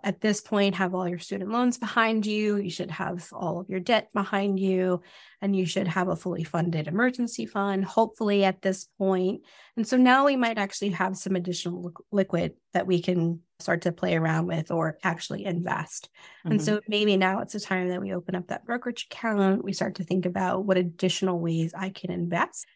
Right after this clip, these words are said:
Speaker 1: And so maybe there's some opportunity that, for a brokerage account there as well.
Speaker 2: So now, as we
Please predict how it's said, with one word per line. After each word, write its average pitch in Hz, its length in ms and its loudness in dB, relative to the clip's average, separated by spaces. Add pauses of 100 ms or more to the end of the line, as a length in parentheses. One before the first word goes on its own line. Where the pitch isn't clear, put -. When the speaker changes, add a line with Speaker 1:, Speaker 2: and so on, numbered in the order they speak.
(160)
Speaker 1:
And 202 160 4
so 190 420 4
maybe 190 340 4
there's 175 300 0
some - 140 -4
opportunity 170 720 -6
that, 175 160 -6 (180)
for 170 160 -2
a 170 60 -6
brokerage - 400 -4
account 170 340 -4
there 180 160 0
as - 140 -8
well. - 280 -4 (640)
Speaker 2:
So 214 120 6
now, 214 580 10 (280)
as 247 200 10
we 285 320 6